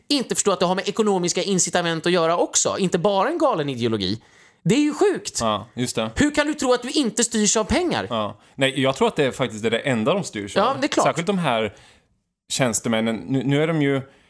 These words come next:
Speaker 2: tillsatta på politisk grund. De här generaldirektörerna, de kan ju ingenting.
Speaker 1: Nej.
Speaker 2: Så jag kan tänka mig att det finns, i regeringskansliet finns en och annan tjänsteman som kan räkna, säkert, va? Men de som styr myndigheter, det är ju avstjälpningsplats för
Speaker 1: Mm.
Speaker 2: lång och trogen tjänst i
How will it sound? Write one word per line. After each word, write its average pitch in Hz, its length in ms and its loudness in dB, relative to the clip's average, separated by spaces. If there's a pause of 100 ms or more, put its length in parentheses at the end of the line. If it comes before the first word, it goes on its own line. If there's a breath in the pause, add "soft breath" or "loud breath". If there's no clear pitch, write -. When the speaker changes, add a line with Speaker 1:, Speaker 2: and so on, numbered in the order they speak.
(200 soft breath)
Speaker 2:
tillsatta 127 540 -2
på 123 140 -8
politisk 156 520 -4
grund. 110 160 -2
De - 40 -6
här 113 80 0
generaldirektörerna, 123 800 0
de 143 160 -2
kan 127 160 0
ju 113 80 -4
ingenting. 107 640 0
Speaker 1:
Nej. 131 280 -4 (240 soft breath)
Speaker 2:
Så - 120 -10
jag 147 80 -2
kan 196 120 0
tänka 196 180 0
mig 151 60 0
att - 60 -2
det 135 60 -6
finns, 127 220 2
i 127 120 0
regeringskansliet 139 600 -2
finns 123 180 -2
en 113 120 0
och 110 60 0
annan 107 100 -2
tjänsteman 110 420 -4
som 113 120 -8
kan 113 140 -4
räkna, 107 360 -4 (260)
säkert, 151 420 -2
va? 92 160 -4 (280 loud breath)
Men 127 200 2
de 127 120 2
som 131 100 -4
styr 127 160 0
myndigheter, 135 520 0
det 131 80 0
är - 20 2
ju 143 80 0
avstjälpningsplats 113 1080 -2
för - 120 -2
Speaker 1:
Mm. 113 120 2
Speaker 2:
lång 110 160 2
och 107 80 -4
trogen 107 260 -4
tjänst 135 420 -4
i 107 360 -4